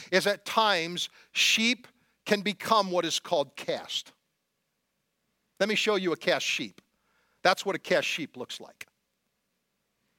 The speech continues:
It is a sheep that has been turned over on its back, upside down,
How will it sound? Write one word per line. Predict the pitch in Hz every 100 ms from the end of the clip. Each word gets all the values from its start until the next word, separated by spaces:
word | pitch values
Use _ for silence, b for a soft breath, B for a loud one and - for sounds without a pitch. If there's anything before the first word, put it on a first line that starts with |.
| _ _ _ _ _ -
It | 220
is | 214 190
a | 208
sheep | - - 254 277 - _ b b
that | - 214
has | 208
been | - 202 180
turned | - 254 269 254
over | 247 233 240 233
on | 208 220
its | 262 -
back, | 147 190 180 196 - - _ _ _ _ _ _ _ _ _ _ _ _ _ _ _ _ _ _ _ -
upside | 196 - 247 233
down, | 226 196 165 180